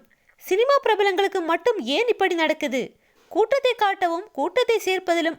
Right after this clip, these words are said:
ஆர்வம் கொண்ட சமூகமாக மாறி வருகிறோம். மீடியாக்களும் இதை ஊக்குவிக்க கூடாது" என்று பேசியிருந்தார். இதை திமுக ஆதரவாளர்கள் விஜய்க்கு எதிராக அஜித் பேசியிருப்பதாக சமூக வலைதளங்களில் வதந்திகளை பரப்பி வந்தனர்.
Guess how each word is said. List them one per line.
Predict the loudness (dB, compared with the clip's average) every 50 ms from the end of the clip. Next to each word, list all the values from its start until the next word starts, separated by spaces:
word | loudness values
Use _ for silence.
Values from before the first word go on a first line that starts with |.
| -4
ஆர்வம் | -2 0 0 2 0 -2 -4 -4
கொண்ட | -2 -4 -2 -2 -4 -2 -2
சமூகமாக | -2 -2 -2 -2 -2 -2 0 -2 -2 -2 -4 -6
மாறி | -4 -4 -2 0 0 0
வருகிறோம். | 0 -2 -2 -2 -2 -2 -2 -2 -2 -6 _ _ _ _ _
மீடியாக்களும் | -4 0 0 2 4 2 2 2 2 0 0 0 0 -2
இதை | -2 0 2 2 0 0
ஊக்குவிக்க | 0 0 -2 0 0 0 0 2 0 0 -2
கூடாது" | 0 2 0 2 2 2 0 0 -2 -4 -4 -4
என்று | -4 -4 0 0 0 2
பேசியிருந்தார். | 2 0 2 2 2 2 2 0 2 2 2 2 0 -4 -8 _ _ _ _ _ _
இதை | _ 0 0 2 2 2 0 0 -2 -2 0
திமுக | 0 2 2 2 0 2 2 0 2 2
ஆதரவாளர்கள் | 0 -2 -2 -2 -2 -2 0 0 0 0 -2 0 0 -2 -2 -2 -6
விஜய்க்கு | -6 -6 -2 0 0 0 2 2 2
எதிராக | 2 2 2 2 2 2 2 0 0 0 -2 -6
அஜித் | -4 -4 -6 -8 -6 _ -4
பேசியிருப்பதாக | -4 -4 -2 2 2 2 2 2 0 0 2 0 0 0 0 -2
சமூக | 0 -2 -4 -2 0 2 2 2 2
வலைதளங்களில் | 2 0 0 0 -2 -2 0 2 2 0 0 0
வதந்திகளை | 0 0 0 0 0 0 0 0 0 0 -2 -2 0
பரப்பி | -2 0 0 0 0 -2 0
வந்தனர். | 0 0 -2 -2 -4 -2 -2 -4 -4 -6